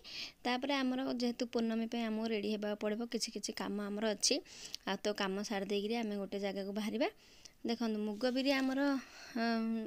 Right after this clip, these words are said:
ମୁଗ ଆଉ ବିରି ଯେଉଁ ଆମର ଏବେ ଅମଳ ସମୟ, ସବୁ ଅମଳ ସରିଯାଇଛି। ଆଉ ଆମର ଆଜି ପୂର୍ଣ୍ଣମୀ ଦିନ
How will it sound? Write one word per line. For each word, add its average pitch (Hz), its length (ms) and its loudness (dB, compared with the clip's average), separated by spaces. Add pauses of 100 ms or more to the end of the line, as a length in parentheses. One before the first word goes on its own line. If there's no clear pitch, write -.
ମୁଗ 233 400 0
ଆଉ 285 300 4
ବିରି 233 300 0
ଯେଉଁ 240 160 0
ଆମର 240 220 0
ଏବେ 233 160 0
ଅମଳ 214 340 0
ସମୟ, 233 340 0 (500)
ସବୁ 240 240 0
ଅମଳ 233 320 4
ସରିଯାଇଛି। 214 600 2 (460)
ଆଉ 190 460 0
ଆମର 202 340 0
ଆଜି 220 360 0
ପୂର୍ଣ୍ଣମୀ 220 460 0
ଦିନ 220 260 0